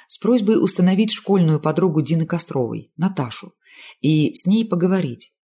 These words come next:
А вот однокурсница больше им ничем помочь не могла. «А скажите», — спросил у нее Бунин, «как вы считаете, Дина могла повеселеть от того, что решила шантажировать своего любовника?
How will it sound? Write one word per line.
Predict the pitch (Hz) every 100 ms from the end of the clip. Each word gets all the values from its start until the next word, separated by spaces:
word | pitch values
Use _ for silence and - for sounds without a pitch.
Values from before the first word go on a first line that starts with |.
| _ _ _ _ _ _ -
А | 151
вот | 156 160
однокурсница | 151 151 156 240 277 - 143 - 127
больше | - 190 254 -
им | 220 202
ничем | 131 - 170 196
помочь | 143 117 120 -
не | 139
могла. | 143 117 110 - _ _ _ _ _ _ _ _ _ _ _ _ _ _ _
«А | - 156 151 -
скажите», — | - 175 196 202 151 - 55 - _ _ _ -
спросил | - 143 - 135
у | 123
нее | 123 139
Бунин, | 143 131 113 110 - _ _ _ _ _
«как | 226 214
вы | 110
считаете, | 113 208 - 120 - - - _ _ _ - - -
Дина | - 151 180 147
могла | 139 135 147 277
повеселеть | 226 175 - 165 143
от | 135 -
того, | 135 226
что | - 147
решила | 131 - 240 202 151 131
шантажировать | - 131 123 196 208 165 160
своего | 147 143
любовника? | 180 202 170 110 104 - -